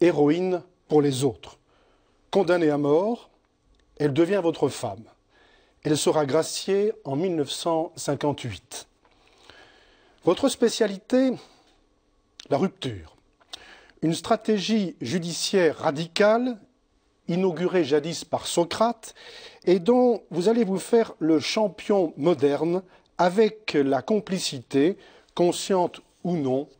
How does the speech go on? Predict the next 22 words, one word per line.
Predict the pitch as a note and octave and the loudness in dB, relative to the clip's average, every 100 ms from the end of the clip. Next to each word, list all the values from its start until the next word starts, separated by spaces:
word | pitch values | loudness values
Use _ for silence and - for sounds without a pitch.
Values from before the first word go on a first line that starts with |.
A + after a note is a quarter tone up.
| _ | _
des | B2+ C3+ | -6 -2
médias. | C#3 C#3+ B2 G#2 - _ _ _ _ _ _ _ _ _ - - - - - _ - | 0 0 -2 -10 -14 _ _ _ _ _ _ _ _ _ -20 -20 -20 -20 -20 _ 0
Rupture | G#3+ A3 - A#3+ A3+ - _ - | 0 2 2 2 2 -2 _ -4
toujours, | A3 D#3 D3 D3 B3 - - _ - | -2 0 -2 -4 -6 -10 -18 _ -8
majeure | B2+ F#3+ F3+ C#3 E3 F#3+ | 0 2 2 2 0 0
celle-là, | - D3+ B2+ B2+ D#3 E3 _ - | -2 -2 0 0 0 -2 _ -6
en | C#3+ | -2
mille | D3+ F3+ | -2 0
neuf | D#3+ | 0
cent | C#3 - D#3+ C3+ - - | -2 -2 -2 -2 -6 -4
quatre-vingt-sept. | D3+ - C3 D3+ - A3 B3 - _ _ _ _ _ _ _ _ - | -2 -2 -4 -2 0 0 0 -8 _ _ _ _ _ _ _ _ -16
Vous, | A2 A#2 A3 C#4 _ _ _ _ - | -8 0 0 -2 _ _ _ _ -8
le | A#2+ | -2
résistant, | A#2 G#3 E3+ F3 - - D3+ F#3 A#3 _ _ _ _ _ - | 2 2 0 -6 -10 -4 -2 -2 -6 _ _ _ _ _ -8
vous | C3 | -2
ne | D#3 | 2
résistez | E3 - F#3+ F3 F3+ - C#3 | 2 2 0 0 -6 -4 -4
pas | - C3 B2+ - _ _ _ _ A#3 | -4 -4 -4 -6 _ _ _ _ 2
et | A3+ | 2
vous | E3+ | 2
défendez | C#3+ D3 B2 A#2 A#2 C3+ - _ _ | -2 -2 -4 -6 0 0 -2 _ _
Barbie. | G#2 D#3+ - G#2+ A2 - | -4 -4 -4 -8 -16 -16